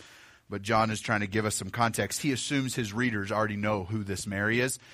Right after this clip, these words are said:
If you haven't noticed, there's a lot of Marys in the Bible. Um, if you also haven't noticed, um, first century Israelites were not very creative with names,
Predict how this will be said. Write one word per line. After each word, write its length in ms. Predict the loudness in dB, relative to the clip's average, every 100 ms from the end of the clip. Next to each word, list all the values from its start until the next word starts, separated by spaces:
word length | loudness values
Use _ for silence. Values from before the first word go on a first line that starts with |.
| -18 -4
If 140 | 2
you 80 | 6
haven't 220 | 6 6
noticed, 340 | 4 4 2 0
there's 160 | 0
a 60 | 4
lot 200 | 6 6
of 60 |
Marys 420 | 4 0 0 -4 -8
in 60 |
the 60 | -8
Bible. 380 | -6 -6 -8 -16 _ -20 -20 -4
Um, 280 | 6 6 6 0 -2
if 120 | 4
you 120 | 10
also 280 | 10 10 6
haven't 320 | 6 6 4
noticed, 560 | 4 4 4 0 -4 -2
um, 340 | 0 2 -2 -8 _ _ _ -20 -20 _
first 480 | -16 -2 2 2 2
century 680 | 2 2 0 0 2 2 -2 -10 _ _
Israelites 840 | 0 2 4 8 8 6 0 -10 -12 _ _ _ -6
were 120 | 6
not 160 | 8 8
very 200 | 6 4
creative 640 | 0 2 4 4 2 0
with 180 | 0 -2
names, 580 | -2 -4 -4 -8 -8